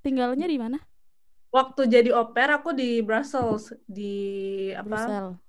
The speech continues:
Speaker 2: Di Uccle, iya, nama daerahnya Uccle gitu, di Brussels. Tapi sekarang karena tinggal sama suami, sekarang di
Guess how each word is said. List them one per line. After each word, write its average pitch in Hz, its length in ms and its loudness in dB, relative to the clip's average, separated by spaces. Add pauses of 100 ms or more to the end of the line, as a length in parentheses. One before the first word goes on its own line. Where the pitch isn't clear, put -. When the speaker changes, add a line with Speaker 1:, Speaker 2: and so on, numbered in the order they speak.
(480)
Speaker 2:
Di 214 160 -2
Uccle, 214 560 -2
iya, 190 240 -4
nama 190 320 -6
daerahnya 190 560 -6
Uccle 196 480 -8
gitu, 175 480 -10
di 175 160 -10
Brussels. 175 560 -8
Tapi 254 240 -4
sekarang 226 400 -6
karena 226 240 -8
tinggal 196 320 -6
sama 185 640 -8 (880)
suami, 202 800 -2
sekarang 233 480 -2
di 220 320 2